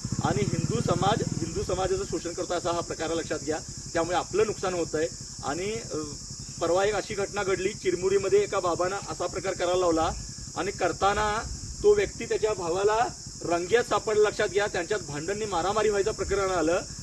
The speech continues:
आणि त्या माणसाला पोलीस स्टेशनात आणल्यामुळं जे करायला लावला होता त्या बाबाला, त्याच्या गालपडत, अ, दोन लगावल्यानंतर हे सगळं मी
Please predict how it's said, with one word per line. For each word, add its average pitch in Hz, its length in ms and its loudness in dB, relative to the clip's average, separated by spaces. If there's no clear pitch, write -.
आणि 175 260 0
त्या 202 140 4
माणसाला 208 360 2
पोलीस 214 280 0
स्टेशनात 202 260 -4
आणल्यामुळं 196 520 4
जे 185 80 6
करायला 196 240 2
लावला 196 260 6
होता 202 180 2
त्या 202 140 0
बाबाला, 180 460 4
त्याच्या 190 240 2
गालपडत, 208 560 2
अ, 190 100 0
दोन 208 160 10
लगावल्यानंतर 208 800 2
हे - 380 0
सगळं 208 260 6
मी 226 80 -2